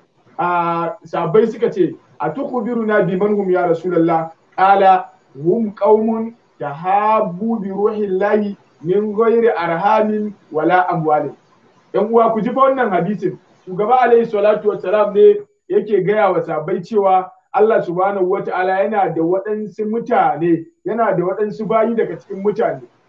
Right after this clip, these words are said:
Ba annabawa bane, ba manzanni bane, suna da kuma wani irin mukami mai girma a gurin Allah subhanahu wa ta'ala, wanda wato annabawan suna kwaɗayin riskar wannan mukamin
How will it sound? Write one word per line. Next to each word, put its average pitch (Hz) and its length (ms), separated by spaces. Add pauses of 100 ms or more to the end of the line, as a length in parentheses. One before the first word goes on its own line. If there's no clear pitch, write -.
(140)
Ba - 240
annabawa 220 520
bane, 214 380
ba 165 380
manzanni 170 500
bane, 220 300 (400)
suna 226 460
da 165 80
kuma 220 300
wani 233 300
irin 220 380
mukami 214 720
mai 170 260 (240)
girma 277 400
a 202 80
gurin 208 300
Allah 202 240
subhanahu 180 400
wa 185 140
ta'ala, 175 480 (320)
wanda 214 640 (160)
wato 165 400
annabawan 240 800
suna 220 380
kwaɗayin 202 560
riskar 214 480
wannan 208 400
mukamin 196 280